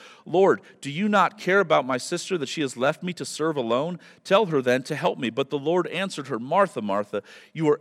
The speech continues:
anxious and troubled about so many things. But one thing is necessary, and Mary has chosen the good portion, which will not be taken away from her.'"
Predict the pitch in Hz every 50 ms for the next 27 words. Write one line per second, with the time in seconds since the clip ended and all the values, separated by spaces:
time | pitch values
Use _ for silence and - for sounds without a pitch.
0 | - 170 185 190 180 - - 151 - - 135 131 - - 170 160 143 127 117 -
1 | - - 131 117 135 127 120 113 - - - - - - - 202 202 190 156 131
2 | 110 101 95 90 82 - - 101 104 101 104 95 - - - - _ _ _ _
3 | _ _ _ _ _ _ _ _ _ _ _ _ _ _ _ _ _ _ _ _
4 | _ _ _ _ _ _ - 123 127 143 160 165 165 - - 117 104 101 98 -
5 | - 104 104 - - - - - - - - - _ _ _ _ _ _ _ _
6 | _ _ _ _ _ - - 101 104 110 117 123 135 135 127 - - - - -
7 | 127 123 131 123 131 123 113 104 98 101 113 123 135 127 127 _ - 107 90 90
8 | 87 - - - 117 127 _ _ _ _ _ _ _ _ - 107 104 - - 101
9 | 101 98 98 98 107 113 110 - _ _ _ _ _ - 117 110 - - 117 107
10 | 101 - 107 104 101 104 _ _ _ _ _ - 107 107 104 117 123 127 123 -
11 | 107 95 85 - - - -